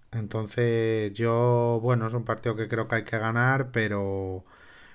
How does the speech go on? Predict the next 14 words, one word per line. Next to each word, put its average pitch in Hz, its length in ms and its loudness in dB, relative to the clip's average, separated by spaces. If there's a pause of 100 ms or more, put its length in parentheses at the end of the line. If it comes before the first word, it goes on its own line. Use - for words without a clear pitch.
(120)
pero 104 220 0
no 104 120 0
lo 120 100 4
veo 120 140 4
nada 95 260 -2
claro. 113 300 0
De 95 100 -2
hecho, 95 960 -4
pienso 117 260 0
más 113 200 -2
en 113 60 -2
un 104 80 -2
empate, 101 540 -4 (100)
que 95 560 -6